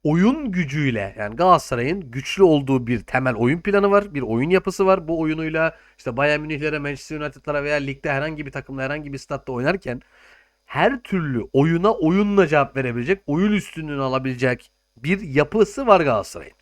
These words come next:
Ama oyunun işlemediği, bireysel oyuncu performanslarının düştüğü, bazılarının olmadığı, bazılarının sakatlandığı anlarda bile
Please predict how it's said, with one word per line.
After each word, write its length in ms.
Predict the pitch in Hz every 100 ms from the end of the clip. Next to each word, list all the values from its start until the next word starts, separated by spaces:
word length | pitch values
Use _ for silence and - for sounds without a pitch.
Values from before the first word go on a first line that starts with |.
| _ - _ -
Ama 180 | 139 -
oyunun 500 | 139 139 170 226 359
işlemediği, 800 | 262 - 175 143 117 110 113 117
bireysel 320 | 139 143 160
oyuncu 200 | 156 151
performanslarının 760 | 156 151 156 156 170 156 156
düştüğü, 480 | 151 - - 160 160 _ _ -
bazılarının 540 | 139 147 139 156 160 156
olmadığı, 460 | 156 156 156 151
bazılarının 400 | 147 151 156 156
sakatlandığı 880 | - 147 160 - 151 151 165 165 160 _ _ _ _ _ -
anlarda 680 | 143 156 170 175 226 277
bile 380 | 233 139 101